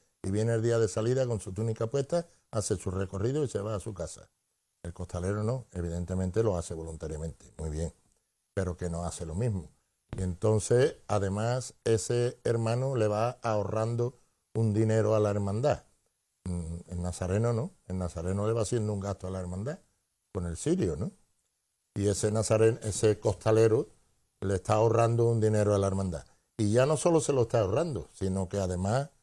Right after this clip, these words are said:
la hermandad está ganando dinero con el costalero. Y ya pasamos a que el costalero tiene que hacerse hermano porque van llegando muchos.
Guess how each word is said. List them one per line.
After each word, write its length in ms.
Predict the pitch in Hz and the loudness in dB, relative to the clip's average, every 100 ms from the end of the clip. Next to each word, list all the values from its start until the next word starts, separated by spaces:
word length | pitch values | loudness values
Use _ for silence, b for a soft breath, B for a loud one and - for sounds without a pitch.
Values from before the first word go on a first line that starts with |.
| _ _ _ _ - | _ _ _ _ -6
la 140 | 110 | -2
hermandad 400 | 107 101 98 110 | 0 0 0 2
está 220 | 117 - 135 | 2 2 2
ganando 440 | 117 113 113 104 | 2 0 2 2
dinero 380 | 101 101 95 92 | 0 -2 -4 -4
con 120 | 92 | -6
el 100 | 87 | -6
costalero. 460 | 87 85 78 76 - _ _ _ _ - | -10 -14 -14 -18 -20 _ _ _ _ -2
Y 80 | 110 | 4
ya 180 | 127 | 4
pasamos 480 | 151 139 156 156 151 | 4 0 0 0 -2
a 40 | 135 | 0
que 80 | |
el 80 | 120 | 0
costalero 500 | 123 113 104 120 143 | 2 4 6 4 0
tiene 240 | - 120 117 | 0 -2 0
que 80 | |
hacerse 340 | 110 - 104 117 | -2 -2 -6 -6
hermano 380 | 113 120 135 - b b - | -6 -4 -6 -10 b b -8
porque 200 | 92 101 | -4 0
van 160 | 107 | 2
llegando 360 | 110 104 104 98 | 2 2 0 -2
muchos. 320 | 104 98 - | -4 -4 -10